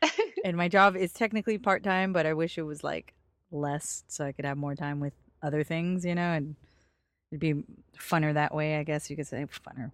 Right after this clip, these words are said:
Speaker 2: well, more fun, whatever. <laughs>
Speaker 1: I wasn't judging.
Speaker 2: <laughs> Yeah. I, and I usually don't. I don't even correct myself now. I'm like, "I'm too old. I don't care." <laughs> Do, so do you train people at, at the gym as well, or is it mostly online?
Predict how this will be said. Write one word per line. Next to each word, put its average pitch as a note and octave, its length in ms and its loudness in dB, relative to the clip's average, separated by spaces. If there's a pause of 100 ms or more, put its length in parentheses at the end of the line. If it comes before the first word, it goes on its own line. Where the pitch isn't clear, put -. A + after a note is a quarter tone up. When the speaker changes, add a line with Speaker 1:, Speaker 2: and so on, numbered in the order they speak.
Speaker 2:
well, - 180 -8
more D3 160 -4
fun, C3+ 320 -2
whatever. C3+ 360 -2
<laughs> - 800 4
Speaker 1:
I D4+ 180 8
wasn't C#4 200 2
judging. A#3 400 0
Speaker 2:
<laughs> - 40 6
Yeah. D4 160 12 (600)
I, G3 160 6
and G3 180 4
I E3+ 60 6
usually F3 320 4
don't. D3+ 240 4
I F3+ 100 4
don't E3+ 140 4
even D3 140 0
correct C#3+ 220 -2
myself B2+ 260 -4
now. C3 160 -4
I'm B2+ 100 -4
like, C#3 180 -6
"I'm G#3+ 160 -2
too D3 160 -4
old. C3 160 -2 (200)
I F3 60 -2
don't D#3 100 -2
care." C#3 160 -2 (180)
<laughs> - 1200 -2
Do, A#3+ 120 4
so A3+ 200 10
do G#3 120 2
you A#3 180 4
train A#3+ 240 2
people A3 480 4 (640)
at, F3+ 240 2
at F#3 140 2
the F3+ 80 -2
gym G3 300 6
as D#3+ 120 -2
well, F3 300 4
or F#3+ 60 2
is E3 100 2
it E3+ 100 0
mostly E3 400 2
online? C3+ 420 -6